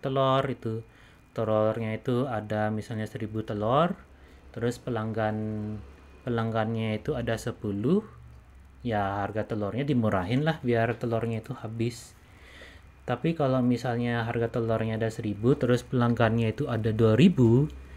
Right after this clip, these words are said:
kan nggak semua pelanggan bisa dapat telurnya itu. Ya otomatis para pelanggan ini biar bisa dapat telur ini le-, rela bayar lebih mahal.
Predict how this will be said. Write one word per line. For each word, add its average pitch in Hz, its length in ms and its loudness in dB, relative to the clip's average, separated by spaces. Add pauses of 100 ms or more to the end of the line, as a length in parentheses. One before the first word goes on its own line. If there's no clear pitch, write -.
(120)
kan 156 240 2
nggak 139 160 0
semua 127 240 4
pelanggan 117 480 0
bisa 117 240 -2
dapat 107 400 0
telurnya 104 480 0
itu. 104 320 0 (1400)
Ya 110 280 4 (760)
otomatis 113 880 2
para 120 360 4
pelanggan 113 520 2
ini 104 240 2
biar 131 240 4
bisa 113 240 -2
dapat 117 280 0
telur 110 240 2
ini 117 240 2
le-, 117 400 4
rela 113 480 2 (320)
bayar 113 480 4
lebih 107 280 0
mahal. 117 640 2